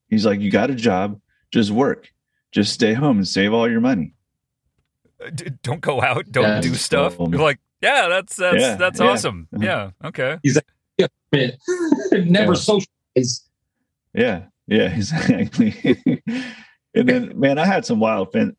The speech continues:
Speaker 1: friends through the years. Like when I worked over at, uh, um, what was that called? Thrifties. I had one friend who was, uh, later found out, like, he was in a gang,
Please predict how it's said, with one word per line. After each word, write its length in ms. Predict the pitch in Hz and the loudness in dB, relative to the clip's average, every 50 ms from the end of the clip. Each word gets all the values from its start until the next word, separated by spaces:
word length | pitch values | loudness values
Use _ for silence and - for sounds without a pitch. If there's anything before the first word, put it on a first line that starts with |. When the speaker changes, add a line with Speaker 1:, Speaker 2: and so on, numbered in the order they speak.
| _ | _
Speaker 1:
friends 320 | - 113 113 113 104 95 - | 0 2 2 2 0 -2 -2
through 200 | 92 101 98 90 | 0 0 2 2
the 80 | 90 | 2
years. 300 | 85 95 98 101 98 87 | 2 2 2 2 2 2
Like 200 | 92 92 92 - 107 | 2 0 0 0 0
when 120 | 110 107 | 0 0
I 120 | 110 110 | 2 2
worked 280 | 110 107 104 101 95 - | 0 0 0 -2 0 0
over 220 | 104 101 92 98 | 0 0 2 2
at, 140 | 95 92 92 | 2 2 2
uh, 300 | 95 92 90 87 85 82 - - _ _ _ _ _ _ _ _ _ | 0 0 0 0 -2 -4 -6 -8 _ _ _ _ _ _ _ _ _
um, 400 | - 92 87 85 82 82 78 67 - - - | -6 -4 -2 -2 -2 -2 -4 -8 -12 -14 -10
what 100 | - 95 92 | -6 -4 -4
was 100 | 85 85 | -2 -2
that 140 | 80 - | -4 -4
called? 300 | - - 87 80 - - - _ _ _ | -2 -2 -2 -2 -4 -6 -16 _ _ _
Thrifties. 560 | - 113 123 120 - 98 92 90 87 - - - _ _ _ _ _ _ _ _ _ _ _ _ _ _ _ _ _ - | 0 0 0 2 2 2 2 2 0 -2 -8 -12 _ _ _ _ _ _ _ _ _ _ _ _ _ _ _ _ _ 0
I 60 | 104 | 2
had 200 | 104 98 87 92 | 2 2 2 2
one 200 | 98 104 101 98 | 2 0 0 0
friend 300 | 101 - 92 90 87 85 | 0 0 0 0 0 0
who 220 | 101 92 92 85 | 2 2 2 2
was, 260 | 85 87 85 82 - | 2 0 0 0 0
uh, 240 | 87 85 87 78 76 - _ _ _ _ _ _ _ _ - | 0 0 0 0 -2 -6 _ _ _ _ _ _ _ _ -2
later 300 | - 113 151 165 135 113 | 2 2 2 2 0 -2
found 280 | - 110 104 104 104 | -2 -2 0 0 2
out, 140 | 104 101 - - | 0 0 0 0
like, 160 | 95 95 - | -2 -2 -2
he 100 | 107 104 | 0 0
was 140 | 95 90 92 | 0 0 0
in 100 | 87 82 | 0 -2
a 40 | |
gang, 500 | 80 73 85 92 98 87 85 85 82 - | -2 0 0 0 0 0 -2 -2 -4 -6